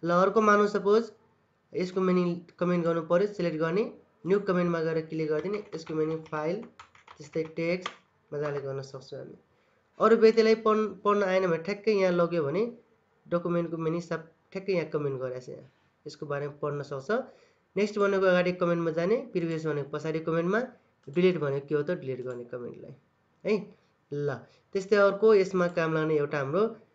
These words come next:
यसबाट हामी password चाहिँ हाल्न पाउँछौँ। जस्तै हामी अर्को password हाल्ने तरिका save गरेर password हाल्न मिल्छ।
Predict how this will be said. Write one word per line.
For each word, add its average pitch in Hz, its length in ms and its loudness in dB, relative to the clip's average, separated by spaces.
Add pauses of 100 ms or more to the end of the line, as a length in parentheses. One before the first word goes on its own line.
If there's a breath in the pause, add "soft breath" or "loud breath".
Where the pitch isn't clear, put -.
(160)
यसबाट 175 320 -2
हामी 160 200 -2
password 160 400 -4
चाहिँ 180 180 0
हाल्न 131 160 -4
पाउँछौँ। 131 340 -8
जस्तै 160 280 0
हामी 185 220 6 (540 loud breath)
अर्को 208 240 2
password 202 360 2
हाल्ने 156 140 4
तरिका 185 420 4
save 208 360 2
गरेर 180 260 8 (320)
password 151 260 -4
हाल्न 151 160 0
मिल्छ। 160 260 0